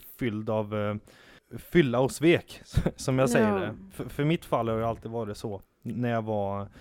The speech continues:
Speaker 1: eh, alkoholist då. Och, och då var det ju mer pro-, problematiskt när det kom till de här, eh, högtiderna. För då var det ju alltid liksom att då var det okej, mer okej på den, eh, på, på, n-, när man liksom var i det. Ja, men så gör alla andra och da, da, da,
Speaker 2: Mm.
Speaker 1: da, hela den jävla valsen.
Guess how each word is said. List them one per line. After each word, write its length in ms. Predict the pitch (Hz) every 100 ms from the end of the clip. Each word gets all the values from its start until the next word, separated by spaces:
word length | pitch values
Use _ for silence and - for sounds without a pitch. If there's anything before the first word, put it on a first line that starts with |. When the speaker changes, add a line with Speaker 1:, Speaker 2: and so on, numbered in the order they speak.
| - -
Speaker 1:
eh, 320 | 110 101 98
alkoholist 520 | 113 107 120 147 - -
då. 140 | - - _
Och, 200 | - -
och 80 | 135
då 80 | 135
var 200 | 139 143
det 60 | 123
ju 60 |
mer 180 | 127 110
pro-, 260 | - 127 - -
problematiskt 720 | 139 123 131 117 104 135 -
när 80 | 175
det 60 |
kom 240 | - 127 107
till 120 | 117
de 120 | 117
här, 200 | 117 101
eh, 160 | 98 104 - _
högtiderna. 640 | - 135 120 120 107 92 107
För 140 | 131
då 60 | 123
var 140 | 123
det 40 | 127
ju 60 |
alltid 340 | 123 127 - 113
liksom 280 | - 120
att 200 | 101 - - -
då 140 | 135 117
var 120 | 113
det 60 |
okej, 400 | 110 - 143 135
mer 320 | 98 120 117 110
okej 400 | 107 - 165 -
på 120 | 117
den, 300 | 101 98 98
eh, 140 | 110
på, 240 | 101 - 107
på, 120 | 107
n-, 300 | 98 120 117
när 140 | 131 127
man 160 | 123
liksom 280 | 113 - 120
var 220 | 110 107
i 140 | 104 107
det. 160 | 131 - - - - -
Ja, 140 | 135
men 240 | 127 123
så 240 | 117 - 131
gör 220 | 120 113
alla 300 | 113 117 107
andra 340 | 113 110 98 101
och 260 | 101 101 -
da, 260 | 113 117
da, 120 | 113 98
da, 100 | 101
Speaker 2:
Mm. 120 | 95
Speaker 1:
da, 120 | 92
hela 300 | 120 120 104
den 240 | 101 98
jävla 240 | 101 98 98
valsen. 460 | 101 98 - 92